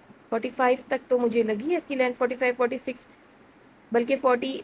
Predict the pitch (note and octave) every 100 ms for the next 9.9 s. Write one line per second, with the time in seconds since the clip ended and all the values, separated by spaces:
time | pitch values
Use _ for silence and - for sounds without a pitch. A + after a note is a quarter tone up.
0 | - B3 A3 C#4 D4 C#4+ B3 A3+ A3+ A#3
1 | G#3+ G#3+ G#3 G3+ G3+ G3+ F#3+ G3+ _ _
2 | _ _ _ _ _ _ _ _ _ -
3 | - _ - - _ - - _ - -
4 | _ - - - - - - _ _ -
5 | C4+ D4+ C4+ - - C4 - B3 B3 B3
6 | C4 C4 C4+ A#3+ B3+ D4 C#4 - - -
7 | - - - A3+ - B3 B3+ A#3+ A#3 A#3+
8 | A#3 C4 B3+ C4 B3 A#3 G#3+ G#3+ - B3
9 | A#3+ A#3 A3 A3+ G3 G3 - C4